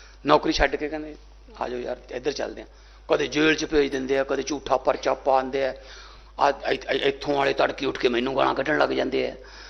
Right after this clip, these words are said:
ਮਤਲਬ ਜਿਹੜਾ ਇਹਨਾਂ ਦੀ ਕੁਰਸੀ ਹਿਲਾਉਂਦਾ ਹੈ ਨਾ, ਉਹਨੂੰ ਤਾਂ ਇਹ ਪੈਂਦੇ ਨੇ ਬਸ, ਵੀ ਐਂ ਕਿਉਂ, ਇਹ ਕਿਉਂ ਆ ਗਿਆ, ਇਹ ਤਾਂ ਇੱਥੇ ਹੀ, ਮਤਲਬ ਸਾਨੂੰ ਵੈਰਾਈਟੀ ਉਹ ਦੱਸਦੇ ਆ,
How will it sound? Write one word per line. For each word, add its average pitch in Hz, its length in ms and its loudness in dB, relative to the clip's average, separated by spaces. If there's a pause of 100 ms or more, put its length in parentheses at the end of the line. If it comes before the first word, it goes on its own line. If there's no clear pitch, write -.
(1400)
ਮਤਲਬ 202 160 4
ਜਿਹੜਾ 202 320 10
ਇਹਨਾਂ 240 200 8
ਦੀ 247 80 4
ਕੁਰਸੀ 220 680 2
ਹਿਲਾਉਂਦਾ 156 480 6
ਹੈ 143 80 6
ਨਾ, 127 220 0 (840)
ਉਹਨੂੰ 220 180 8
ਤਾਂ 214 120 12
ਇਹ 208 60 12
ਪੈਂਦੇ 151 380 8
ਨੇ 90 140 0
ਬਸ, - 280 -4 (1700)
ਵੀ 156 100 8
ਐਂ 202 200 12
ਕਿਉਂ, 185 240 8
ਇਹ 233 120 12
ਕਿਉਂ 226 240 10
ਆ 135 100 12
ਗਿਆ, 104 200 2
ਇਹ 151 120 2
ਤਾਂ - 120 10
ਇੱਥੇ 202 240 2
ਹੀ, - 100 0 (340)
ਮਤਲਬ 165 160 4
ਸਾਨੂੰ 185 320 4
ਵੈਰਾਈਟੀ 190 400 8
ਉਹ 233 60 2
ਦੱਸਦੇ 170 400 8
ਆ, 427 100 6